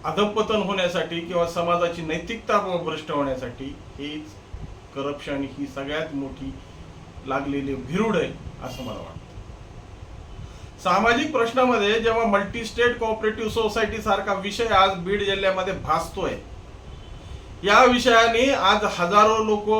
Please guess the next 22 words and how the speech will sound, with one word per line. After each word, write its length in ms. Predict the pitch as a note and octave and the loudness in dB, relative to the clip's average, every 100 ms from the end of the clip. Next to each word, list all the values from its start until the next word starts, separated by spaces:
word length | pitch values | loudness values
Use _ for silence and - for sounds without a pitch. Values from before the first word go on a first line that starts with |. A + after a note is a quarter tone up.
| A3 | 2
म, 500 | G#3+ F3 F3+ F3+ F3+ F3 F3 | -2 -6 -8 -6 -6 -6 -2
परेशान 440 | F3+ G3 G3+ G#3 F#3+ | 0 2 2 2 2
आहेत, 180 | F3 E3+ | 0 -2
व्यापारपेठ 640 | D3+ E3 E3+ F#3 - G3 - - G3 | -2 0 2 0 0 -2 -4 -8 -6
पूर्णपणे 480 | F#3+ F#3+ F#3+ F3+ E3+ C#3+ D3 D3 C#3+ C3+ | -6 -4 -4 -4 -2 -2 -4 -2 -2 0
लयाला 320 | D3+ F3+ F#3 | 0 2 2
गेलेली 460 | F3 E3+ D#3+ D3 C3 | 0 -4 -6 -6 -6
आहे 120 | A2 - - - | -8 -12 -18 -10
आणि 280 | C3 C#3+ C#3+ | -4 -2 -2
या 180 | D3 E3+ | 0 -2
सगळ्या 380 | E3+ D3 D3+ D3+ | -2 -6 -4 -4
गोष्टींमध्ये 960 | C#3+ C#3+ - C#3 C#3 C3+ F3 - - - - | -4 -8 -8 -6 -4 -4 -6 -10 -14 -8 -2
अशा 280 | D#3+ A#3 A#3 | 0 4 4
पद्धतीचे 600 | A#3 F#3 G3 G3 F3 F3 | 2 0 -2 -4 -8 -8
कांड 380 | - G3 A3 A3 | 0 4 4 4
समोर 360 | G#3+ F3+ F3 | 0 -2 -2
येणं, 220 | D#3 C#3+ | -2 -2
अशा 320 | F3 E3 E3 F#3 | 0 0 0 -2
पद्धतीचा 640 | F3 F3 F3 F3+ E3+ D#3 | -4 -6 -6 -8 -4 -4
ट्रॅप 400 | - F3+ A3 - | -2 2 2 2
समोर 260 | G3+ F3 D#3+ | -2 -2 -2
येणं 180 | D3+ | -2